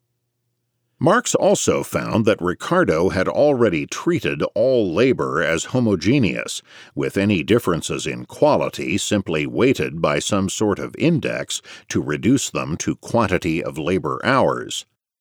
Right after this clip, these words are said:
One logical path for a radical Ricardian, clearly,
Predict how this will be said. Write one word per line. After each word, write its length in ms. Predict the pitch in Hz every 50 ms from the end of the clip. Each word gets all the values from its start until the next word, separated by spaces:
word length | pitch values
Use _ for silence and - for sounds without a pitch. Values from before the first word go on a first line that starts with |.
| _ _ _ _ _ _ _ _ _ _ _ _ _
One 320 | - 90 131 185 226 214 170
logical 640 | 113 110 143 165 165 131 - 92 - - 67 60 -
path 520 | - - - - 165 - - 57 - -
for 280 | - - 92 80 73 69
a 40 |
radical 580 | 67 69 85 98 101 87 80 - - 67 62 65
Ricardian, 880 | 62 62 62 - - - - - - 117 - - - 117 - 76 92 95
clearly, 600 | - - - 147 147 110 78 58 58 64 92 110